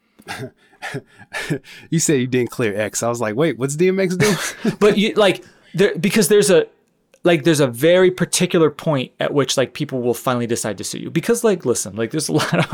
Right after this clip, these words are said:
Speaker 1: there's a lot of music that ends up that if it's independent, it's just not getting, like, people just aren't really caring about clearing.
Speaker 2: Mm-hmm.
Speaker 1: So now it's
Speaker 2: Yeah,
Speaker 1: like,
Speaker 2: it's,
Speaker 1: okay.
Speaker 2: it's a, it's a, it's a conversation we're having offline, yeah.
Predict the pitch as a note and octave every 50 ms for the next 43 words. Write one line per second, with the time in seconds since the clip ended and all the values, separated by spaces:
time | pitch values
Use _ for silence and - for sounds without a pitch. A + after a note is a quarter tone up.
0 | - - - - - - D#4+ D#4 D4+ - B3+ A#3 A#3+ A3+ A3 F#3 G3+ - F#3 E3+
1 | D#3+ E3+ E3+ D#3 D3+ D3+ D3 - B2+ B2 - - - - - - - - D#3+ C#3+
2 | E3 C#3+ - - F#3 F#3 F3 E3+ - F3 E3 D#3+ D3 C3+ - - - - - -
3 | E3+ E3+ - - D#3+ D#3 D3+ C#3 - D#3+ D#3+ D3 C#3 - - D3+ C#3+ D3 - F3
4 | - E3+ C#3+ - C#3+ - - D3+ D3 D3+ - C#3+ C3+ C3 B2+ - D3 C3+ C3+ C3
5 | B2 A#2+ A#2+ - - G3 F#3+ - - - - - _ _ _ _ _ _ _ _
6 | - G#2+ G2+ G2 F#2+ F2+ G2+ G2+ G#2 A#2 A#2+ _ _ _ _ _ _ _ _ _
7 | _ - - - D3 C#3 C#3+ D3+ F3+ F#3+ F3+ - C3+ E3+ D3 A#2+ A#2+ B2+ - -
8 | C#3 A#2+ C#3 A#2 A2+ A2+ A2 _ _ C#3+ B2+ - - B2+ A#2+ A#2 - _ _ _
9 | _ _ _ _ _ - - - G#2+ G#2+ G#2+ A2 B2 B2 A#2 A#2+ B2 B2+ A#2+ B2+
10 | B2+ B2+ C3 B2+ B2 - - - D3 C3+ B2+ C#3